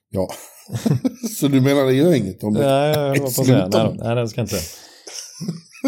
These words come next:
Speaker 1: <laughs> Jonte, vad
Speaker 2: Nej, så
Speaker 1: fan?
Speaker 2: får man inte säga. Men, eh, ja, nej, Colorado, de var redan N H L:s bästa lag och efter trade deadline så känns de ju ännu starkare. Alltså, tydliga uppgraderingar.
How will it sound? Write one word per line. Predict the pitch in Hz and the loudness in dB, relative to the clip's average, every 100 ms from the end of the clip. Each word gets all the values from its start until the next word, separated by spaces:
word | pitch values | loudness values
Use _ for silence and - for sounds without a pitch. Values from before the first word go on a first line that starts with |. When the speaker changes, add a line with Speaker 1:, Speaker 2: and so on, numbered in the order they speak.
| - 139 113 175 - 147 - - - | 0 0 4 4 4 0 -2 -6 -20
Speaker 1:
<laughs> | - 139 | -12 -4
Jonte, | 131 185 - - 143 | 2 2 0 -2 -2
vad | 117 | 0
Speaker 2:
Nej, | 117 139 | 0 2
så | 170 | 2
Speaker 1:
fan? | 190 | -2
Speaker 2:
får | |
man | 175 | -4
inte | 110 95 | -6 -10
säga. | - - _ _ _ _ _ _ - 147 | -14 -20 _ _ _ _ _ _ -8 -2
Men, | 127 131 135 | 0 2 2
eh, | 139 135 135 131 131 - | 2 2 2 0 -4 0
ja, | 123 160 - | 2 2 0
nej, | 123 160 165 139 | 2 4 2 2
Colorado, | 165 160 165 151 139 117 - - 135 | 2 4 4 4 0 -2 -8 -14 -2
de | 143 131 | 0 4
var | 165 165 | 4 4
redan | 139 131 127 | 2 0 -2
N | 123 | -2
H | 123 | -2
L:s | 113 | -2
bästa | - 113 - | -4 -6 -2
lag | 110 110 110 | 0 0 0
och | 104 101 - | -4 -8 -4
efter | 127 - 143 | -4 -2 -4
trade | 139 117 | -2 -2
deadline | 107 104 104 107 | -2 -4 -6 -6
så | 104 | -8
känns | 104 92 | -6 -6
de | 104 92 | -6 -8
ju | 85 - | -6 -2
ännu | 151 127 | 0 0
starkare. | 120 117 98 107 95 | 0 -2 -2 -6 -6
Alltså, | 92 117 98 - _ _ _ _ _ - | -6 -8 -8 -10 _ _ _ _ _ 0
tydliga | 208 135 120 185 139 | 2 2 0 0 2
uppgraderingar. | 127 - 131 117 135 131 92 | 0 -2 -2 0 0 -2 -6